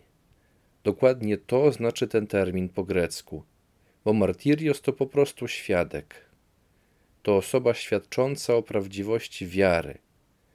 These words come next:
świadcząca o mądrości Bożej. Święci męczennicy swoją krwią użyźnili w sposób duchowy ziemię cesarstwa.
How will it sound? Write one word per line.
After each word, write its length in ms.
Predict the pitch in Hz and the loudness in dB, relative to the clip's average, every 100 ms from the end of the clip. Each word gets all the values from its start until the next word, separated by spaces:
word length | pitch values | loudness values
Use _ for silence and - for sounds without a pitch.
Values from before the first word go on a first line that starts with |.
| _ _ _ | _ _ _
świadcząca 680 | - 92 - 110 123 - 113 | -4 -4 -2 -2 -2 0 0
o 40 | |
mądrości 600 | 110 95 95 90 - 87 | 0 0 0 -2 -4 -6
Bożej. 560 | 98 95 85 73 - - _ _ _ _ _ _ _ _ _ _ _ | 2 2 2 -8 -14 -20 _ _ _ _ _ _ _ _ _ _ _
Święci 380 | - 135 131 131 | -2 0 0 -2
męczennicy 600 | 127 117 - 147 180 170 | -4 -4 -6 -4 -6 -6
swoją 360 | - 143 139 127 | -2 2 2 2
krwią 500 | - - 139 156 151 - _ _ | -6 -4 2 2 0 -8 _ _
użyźnili 920 | 120 104 110 98 98 135 139 90 85 - _ _ _ - | -4 -2 -2 -2 -2 0 0 -2 -6 -10 _ _ _ -20
w 60 | |
sposób 400 | - 127 - 110 | -4 -2 -2 -6
duchowy 460 | 104 101 139 131 123 | -4 0 2 4 2
ziemię 280 | 113 117 113 | 2 -4 -2
cesarstwa. 840 | 117 - 110 87 - - - | -4 -2 0 0 -2 -14 -16